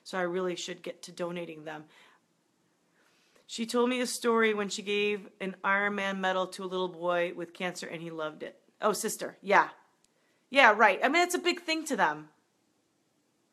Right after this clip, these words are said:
Lisa, you display yours? Yeah, cool. You have a huge display in your man ca-, in your man cave,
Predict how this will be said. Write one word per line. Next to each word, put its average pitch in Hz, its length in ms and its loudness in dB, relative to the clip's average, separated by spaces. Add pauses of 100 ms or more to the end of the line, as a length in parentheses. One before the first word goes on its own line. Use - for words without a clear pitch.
(920)
Lisa, 226 280 0
you 214 80 0
display 214 420 4
yours? 233 280 4
Yeah, 202 180 4
cool. 190 300 -2
You 214 100 4
have 220 120 8
a 220 40 0
huge 220 280 -4
display 220 580 2
in 208 80 -2
your 196 100 -4
man 196 240 0
ca-, - 100 -12
in 226 140 2
your 226 80 6
man 214 240 8
cave, 220 320 2